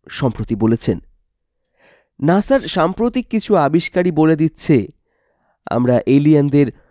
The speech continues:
অনেক কাছাকাছি পৌঁছে গেছি।" ডিসেম্বর দু হাজার আঠেরো, নাসার সেরা বিজ্ঞানী সিলভানো ঘটালেন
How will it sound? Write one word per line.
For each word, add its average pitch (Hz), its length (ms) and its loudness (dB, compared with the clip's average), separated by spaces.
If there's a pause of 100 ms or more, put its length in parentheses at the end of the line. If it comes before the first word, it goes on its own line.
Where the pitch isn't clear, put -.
(280)
অনেক 113 360 -2 (140)
কাছাকাছি 143 800 -4
পৌঁছে - 360 -10
গেছি।" - 320 -12 (2250)
ডিসেম্বর 208 600 2 (320)
দু 139 200 0
হাজার 117 360 -2
আঠেরো, 101 320 -10 (720)
নাসার 135 340 0 (240)
সেরা 196 480 2
বিজ্ঞানী 117 520 -2
সিলভানো 156 640 0
ঘটালেন 127 540 -2